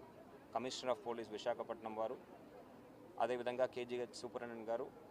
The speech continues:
ఏఎంసీ ప్రిన్సిపల్ గారు అందరూ కూడా పాల్గొంటున్నారు. వీళ్ళతో పాటు విశాఖ జిల్లాలో ఉన్న చాలా హాస్పిటల్స్ దీంట్లో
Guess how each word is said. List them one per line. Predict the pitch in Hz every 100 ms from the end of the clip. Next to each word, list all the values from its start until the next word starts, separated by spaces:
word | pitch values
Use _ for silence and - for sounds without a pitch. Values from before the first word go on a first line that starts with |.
| - - - - 117
ఏఎంసీ | 123 139 131 127
ప్రిన్సిపల్ | 120 117 127
గారు | 117 107
అందరూ | 107 107 113
కూడా | 113
పాల్గొంటున్నారు. | 107 107 104 107 95 110 - - - -
వీళ్ళతో | 127 139 139
పాటు | 123 127 123 180 - - - - - -
విశాఖ | 123 143 143 139 127 - 117
జిల్లాలో | 127 131 127
ఉన్న | 120 123 151 - - - - - - - - - - - - -
చాలా | 120 139
హాస్పిటల్స్ | 127 123 - 139 117 92 - - - - - - - - - - - -
దీంట్లో | 120 123 120 113 110